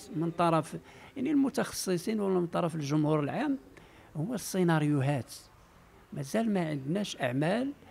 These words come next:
اللي السيناريوهات ديالها محبوكة بشكل، يعني،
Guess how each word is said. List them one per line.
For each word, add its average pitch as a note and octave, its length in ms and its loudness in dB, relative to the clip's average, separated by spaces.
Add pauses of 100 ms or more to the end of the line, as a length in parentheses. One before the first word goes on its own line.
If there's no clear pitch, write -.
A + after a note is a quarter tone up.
(380)
اللي D3+ 180 -2
السيناريوهات E3 800 2 (100)
ديالها D3 600 2 (420)
محبوكة G3 760 2 (760)
بشكل، F3 600 0
يعني، C#3+ 880 4